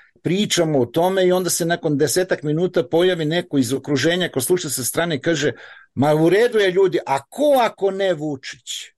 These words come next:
To vam je to. Kombinacija pritiska,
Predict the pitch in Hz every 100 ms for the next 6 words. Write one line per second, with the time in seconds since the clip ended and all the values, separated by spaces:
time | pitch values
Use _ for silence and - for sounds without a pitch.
0 | _ _ - - 285 285 277 240 - 220
1 | 185 101 - _ _ - 165 160 175 185
2 | 220 - 208 180 117 - _ _ 165 196
3 | - 220 - 214 202 190